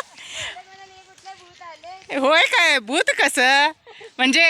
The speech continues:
नवा घरात असलं की साडीत आणि बाहेर असलं की. मला वरती चालले आणि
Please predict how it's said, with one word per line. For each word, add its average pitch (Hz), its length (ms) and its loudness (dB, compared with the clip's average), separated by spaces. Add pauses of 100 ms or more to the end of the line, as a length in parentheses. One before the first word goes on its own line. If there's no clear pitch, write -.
नवा 330 420 2
घरात 330 280 2
असलं 339 240 0
की 359 100 0
साडीत 302 380 2
आणि 302 200 2
बाहेर 285 280 2
असलं 285 200 -2
की. 269 80 -2 (120)
मला 156 120 -14 (640)
वरती 170 300 -14
चालले 185 380 -12 (1000)
आणि 165 480 -12